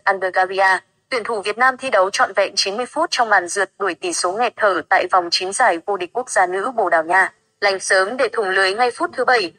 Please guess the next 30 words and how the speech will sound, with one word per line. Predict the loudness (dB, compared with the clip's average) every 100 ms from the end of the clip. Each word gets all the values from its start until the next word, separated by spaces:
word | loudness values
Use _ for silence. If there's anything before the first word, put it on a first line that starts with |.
| _
nhưng | -4 -2 0
chỉ | -2 0
mất | 0
ba | 2 0
phút | 0 -4 -2
để | -4 0
đáp | 0 2
trả | 4 4 4
với | 0
bàn | 0 -2 0
gỡ | 0 2
hòa | 0 0
một | -2
một. | -2 -4 -6 -16 -4
Quỳnh | -4 -2
Như | -4
kiếm | -2 0 0 0
về | 0 0
quả | 2 2
phạt | 4 2
trước | 2 0 0
vòng | 0
cấm. | 2 0 -2 -8 _ _
Sau | -4 0
đó, | 4 4
đội | 2 0
trưởng | 0 -2 2
Marau | 2 4 2
phối | -2 0
hợp | 0